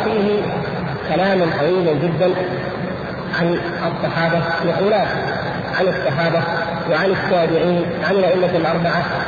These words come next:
عن علماء الحديث والسنة، عن إلى الطبقات المتأخرة ممن يعتز بهم ويحتج بهم ويؤخذ كلام، كلامهم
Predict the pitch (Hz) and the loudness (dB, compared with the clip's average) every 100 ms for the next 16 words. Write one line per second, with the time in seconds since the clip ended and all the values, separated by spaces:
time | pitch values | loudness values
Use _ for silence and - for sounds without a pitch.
0 | 185 190 180 180 190 175 175 160 175 175 | 0 2 4 4 4 2 2 2 2 2
1 | 170 160 170 202 214 202 214 240 175 226 | 2 0 2 2 2 2 0 2 2 2
2 | 247 247 240 214 208 214 202 185 214 214 | 2 2 2 0 0 2 2 2 2 2
3 | - - - 208 175 185 190 175 180 196 | 2 -2 -2 -2 0 0 2 0 0 0
4 | 170 208 208 208 - - 208 254 226 202 | 2 2 2 0 -4 -2 2 2 2 2
5 | 196 - 233 214 180 208 247 214 185 185 | 2 2 2 2 2 2 2 2 2 2
6 | 220 - 240 202 208 240 247 202 240 240 | 2 2 2 2 2 2 2 4 4 4
7 | 214 208 196 208 214 214 - 185 190 202 | 2 2 2 2 2 2 0 0 2 2
8 | 233 247 | 2 2